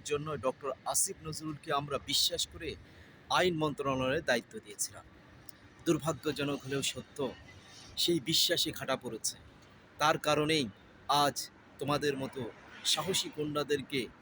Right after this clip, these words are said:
আত্মহত্যা করতে হচ্ছে, এমনকি ধর্ষণ হচ্ছে, অথচ বিচার আমরা দেখতে পাচ্ছি না।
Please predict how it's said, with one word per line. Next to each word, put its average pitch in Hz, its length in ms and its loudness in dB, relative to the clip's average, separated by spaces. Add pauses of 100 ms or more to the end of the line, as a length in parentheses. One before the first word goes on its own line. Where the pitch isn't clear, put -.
(200)
আত্মহত্যা 127 540 -6
করতে - 280 -14
হচ্ছে, - 380 -12 (640)
এমনকি 180 400 0
ধর্ষণ 170 460 2
হচ্ছে, 139 360 -4 (640)
অথচ 160 240 2 (120)
বিচার 175 340 4 (520)
আমরা 131 240 2
দেখতে 123 280 -2
পাচ্ছি - 340 -6
না। 101 100 -14